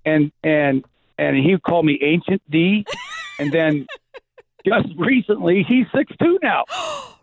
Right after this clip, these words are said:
Speaker 1: So now he
Speaker 2: Really?
Speaker 1: calls me Little D.
Speaker 2: Oh, wow. So is
Speaker 1: He's
Speaker 2: you
Speaker 1: in the ninth grade. And
Speaker 2: Oh, my goodness.
Speaker 1: so, yeah.
Speaker 2: Six two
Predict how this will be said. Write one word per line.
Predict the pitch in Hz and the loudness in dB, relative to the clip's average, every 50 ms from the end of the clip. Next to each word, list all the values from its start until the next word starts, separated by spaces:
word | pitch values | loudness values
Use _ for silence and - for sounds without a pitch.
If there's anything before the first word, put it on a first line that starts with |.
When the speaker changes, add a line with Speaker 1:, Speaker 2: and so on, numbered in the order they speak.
| _ - | _ -2
Speaker 1:
So | 240 | 0
now | 233 247 269 269 | 2 2 4 4
he | 208 | 4
Speaker 2:
Really? | 247 - - | 2 2 2
Speaker 1:
calls | - 220 247 240 - | 2 2 2 2 4
me | 208 226 220 | 4 2 4
Little | 208 208 202 185 175 | 4 4 4 4 4
D. | 156 170 156 123 104 - _ _ _ _ - - | 4 2 0 0 -2 -6 _ _ _ _ -20 -12
Speaker 2:
Oh, | 339 392 - - 330 | -4 0 0 0 0
wow. | 262 247 277 370 320 - - 415 427 - - - 339 311 294 269 254 233 202 175 - _ _ _ _ _ | -2 -8 -6 -4 -4 -4 -4 -6 -4 -2 -2 -2 -2 -4 -4 -6 -6 -8 -8 -10 -14 _ _ _ _ _
So | - - 320 330 - - | -6 -4 -2 -2 -4 -6
is | 277 294 226 | -8 -6 -4
Speaker 1:
He's | 202 135 | -2 0
Speaker 2:
you | 220 | 2
Speaker 1:
in | 240 | 4
the | 220 202 | 4 4
ninth | 185 190 202 214 220 - - | 4 4 2 2 0 0 0
grade. | - 208 220 233 226 220 190 | 0 2 2 4 2 2 2
And | 170 151 | 2 2
Speaker 2:
Oh, | - 508 494 - 494 | 2 2 0 -4 -8
my | 480 480 440 _ - | -14 -16 -16 _ -10
goodness. | 480 523 539 554 554 - | -10 -8 -8 -6 -2 0
Speaker 1:
so, | 180 175 165 | 2 4 4
yeah. | 156 160 185 196 180 156 135 - - - _ _ | 4 4 4 4 4 2 0 -2 -6 -14 _ _
Speaker 2:
Six | _ - - 392 - - - | _ -10 -6 -4 -4 -4 -2
two | - 220 | -2 -2